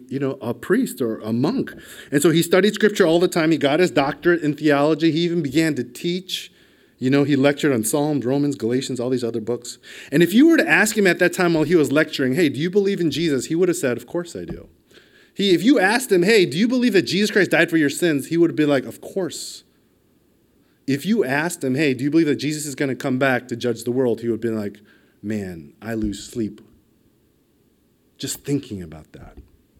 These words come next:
the final judgment." All the right answers. But at that time in his life, he said that he never trusted Jesus, even after, while he was teaching the Bible. Isn't that amazing that that can actually happen?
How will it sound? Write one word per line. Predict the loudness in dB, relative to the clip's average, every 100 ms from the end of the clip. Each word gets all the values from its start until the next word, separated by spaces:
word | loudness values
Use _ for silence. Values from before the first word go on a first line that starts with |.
| _ _ _ -16
the |
final | -14 -12 -12 -14
judgment." | -16 -18 -20 -20 _ _ _ _ _ _ _ _
All | -6 -2
the | -2
right | -2
answers. | -4 -8 -12 -18 -20 -20 -20 _ _ -4
But | -2 0
at | 0 0
that | 0 0
time | 0 2
in | 2
his | 2
life, | 0 -2
he | -2 0
said | 2 2 0 -8 -18 _ _ _ -12
that | -8
he | -6
never | -4 -4 -6
trusted | -8 -10 -10 -12 -16
Jesus, | -14 -14 -14 -16 -10
even | -8 -6 -8
after, | -10 -16
while | -14 -10 -8
he | -8
was | -8 -12
teaching | -12 -12 -12 -16 -16
the |
Bible. | -16 -18 -20 -20 _ _
Isn't | -6 0
that | 2
amazing | 4 4 4 4 4 4 0 -8 -8 -2
that | 2
that | 2 2
can | 2
actually | 2 2 2 2 2
happen? | 4 2 4 4 4 2